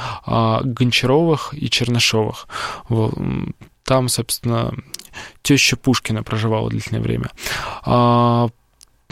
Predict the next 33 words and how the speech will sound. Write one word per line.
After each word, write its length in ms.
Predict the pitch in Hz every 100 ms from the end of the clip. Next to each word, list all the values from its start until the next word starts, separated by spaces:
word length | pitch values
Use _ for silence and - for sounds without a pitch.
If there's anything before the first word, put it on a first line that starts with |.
| -
а, 260 | - 117 117
и 260 | 131 131
вот, 180 | 123 123
собственно, 320 | - - 123
в, 420 | 117 117 123 113
в 40 | 107
Яропольце 800 | 120 135 127 123 - 180 165 127
к 80 | -
нам 180 | 123 123
относится 420 | 117 123 117 -
музей 400 | 117 120 113 107
отдельный. 460 | 110 113 147 185 214 -
Вот. 360 | 123 120 - - - - - -
А, 480 | - 117 117 117 117
м, 200 | 131 123
также 280 | 127 135 120
у 20 |
нас 180 | 120 113
есть 220 | 117 -
Восташова 680 | 113 123 - 107 - 120 127
музей, 540 | 156 170 160 175 208 - - - - - -
а, 300 | - 120 120 -
есть, 640 | - 123 120 175 170 - 139
а, 160 | 127
музей 500 | 127 127 123 131 120 113
героев-панфиловцев, 1600 | 143 135 131 127 117 120 113 - 143 165 196 - - 208 - -
который, 380 | 127 123 123 120
м, 680 | - - 120 120 123 127 127
был 180 | 117
основан 360 | 117 117 117 117
еще 200 | 117 -
до 80 | 120
этого, 320 | 117 113 117